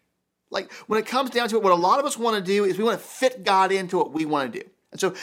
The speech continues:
we have, like, we decide, "Okay, here's where I want my life to go. Here's where, how I'm gonna decide things. And if I have time for faith, and if I have time for religion and prayer, okay, maybe I'll put that in there." But no, what I wanna encourage you to do is when it comes down to how you live your life as a Jesus follower,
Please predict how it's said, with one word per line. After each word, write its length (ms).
we 200
have, 280
like, 160
we 100
decide, 280
"Okay, 120
here's 160
where 120
I 40
want 220
my 320
life 300
to 80
go. 300
Here's 180
where, 160
how 100
I'm 100
gonna 140
decide 400
things. 140
And 80
if 80
I 60
have 120
time 300
for 100
faith, 560
and 80
if 120
I 100
have 120
time 280
for 260
religion 480
and 80
prayer, 160
okay, 160
maybe 300
I'll 100
put 220
that 160
in 220
there." 180
But 80
no, 160
what 140
I 140
wanna 180
encourage 400
you 80
to 80
do 80
is 100
when 80
it 100
comes 300
down 160
to 100
how 220
you 260
live 240
your 200
life 340
as 140
a 80
Jesus 500
follower, 640